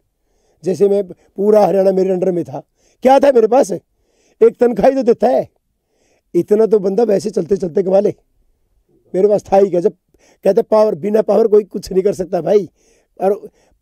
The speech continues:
पावर अब तो काम जब आएंगे ना सत्ता के अंदर, तभी आएंगे जब पावर होगी लोगों के काम करने के लिए। उसका कोई फायदा नहीं है कि लोग गाली दे, काम कर ना सकें और हम खुले खाम खा घूमते रहें।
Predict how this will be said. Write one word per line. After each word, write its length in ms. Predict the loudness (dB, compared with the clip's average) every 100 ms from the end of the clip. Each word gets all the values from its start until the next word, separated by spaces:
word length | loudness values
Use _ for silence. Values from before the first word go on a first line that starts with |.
| _
पावर 300 | 0 0 0 -2
अब 160 | -6 -2
तो 140 | -2
काम 340 | 0 2 0 0
जब 220 | 0 2
आएंगे 260 | 2 2 0
ना 80 |
सत्ता 280 | -2 0 2
के 60 | 2
अंदर, 240 | 0 -4 -8 _ _
तभी 200 | -2 0
आएंगे 260 | -2 0 -2
जब 100 | -2
पावर 280 | -2 0 0
होगी 260 | -2 -4
लोगों 320 | -2 -2 -2 -4
के 80 |
काम 240 | -2 -4 -6
करने 240 | -12 -16
के 120 | -16
लिए। 220 | -20 -20 _ _ _ _ _
उसका 200 | -6 -2
कोई 180 | 0 0
फायदा 280 | 0 0 0
नहीं 100 | 0
है 60 | 0
कि 120 | 0
लोग 220 | 2 0
गाली 240 | 2 0
दे, 180 | 2 0
काम 280 | 2 -2 -2
कर 200 | -2 0
ना 80 | 0
सकें 320 | -2 -8 -12 -14 _ _ -2
और 160 | 0
हम 100 | 0
खुले 360 | -2 -6 2 2 2 _ _ _
खाम 280 | 0 0 2
खा 180 | 2 0
घूमते 400 | 2 0 0 -4
रहें। 180 | -4